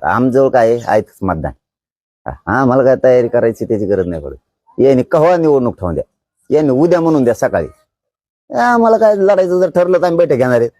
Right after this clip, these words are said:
पाडायचं ठरलं तर त्याच बैठकीत निर्णय होणार आहे. आम्हाला काय पा-, लढायचं ठरलं तर नुसते फॉर्म भरायचे आणि पाडत ठरलं तर मग तर टेन्शनच नाही, मग तर कार्यक्रमच. पण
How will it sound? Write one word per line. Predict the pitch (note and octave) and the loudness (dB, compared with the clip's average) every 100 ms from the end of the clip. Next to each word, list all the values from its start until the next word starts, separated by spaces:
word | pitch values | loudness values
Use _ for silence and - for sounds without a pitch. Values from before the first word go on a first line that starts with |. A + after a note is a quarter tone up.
| _ _ _ _ _ - | _ _ _ _ _ -2
पाडायचं | F3 F3+ E3 | 0 0 0
ठरलं | D#3 E3 E3 | 0 0 -2
तर | |
त्याच | F3 G#3 | -2 -2
बैठकीत | F3+ F#3+ E3 D#3 | 0 -2 -2 -2
निर्णय | D#3 C#3+ | -2 0
होणार | C3 B2+ | 0 0
आहे. | A2+ A#2 _ _ _ | -2 -6 _ _ _
आम्हाला | - G3+ G3+ G#3 | -2 0 2 2
काय | G3+ F#3+ _ _ _ _ _ - | 0 -2 _ _ _ _ _ -2
पा-, | D#3+ D3 | 2 2
लढायचं | C3+ F#3+ F3 D3 | 2 2 0 -2
ठरलं | C#3 A#2+ A2 | 0 0 -2
तर | C#3 | -2
नुसते | G3 A#3 | -2 -2
फॉर्म | G3+ F#3+ | -2 0
भरायचे | D3 B2 G2+ - _ _ _ _ _ _ _ _ _ - _ _ _ _ _ _ - - | 0 -2 -6 -16 _ _ _ _ _ _ _ _ _ -20 _ _ _ _ _ _ -14 -4
आणि | C#3+ | -2
पाडत | D#3+ A3 G#3+ | 0 0 0
ठरलं | F3+ F#3+ | 0 0
तर | F#3+ | 0
मग | G#3 G#3 | -2 -2
तर | |
टेन्शनच | G#3 G3+ F3 D#3+ | -2 -2 -4 -4
नाही, | A#2+ B2 - _ _ _ _ _ - | -6 -12 -16 _ _ _ _ _ -2
मग | D3 D3+ | -2 0
तर | F3 D#3+ D#3+ | 0 0 0
कार्यक्रमच. | F3+ F#3 D#3+ C3+ A#2+ _ _ _ _ _ _ | 0 0 0 0 -2 _ _ _ _ _ _
पण | G3+ A3+ | -2 -2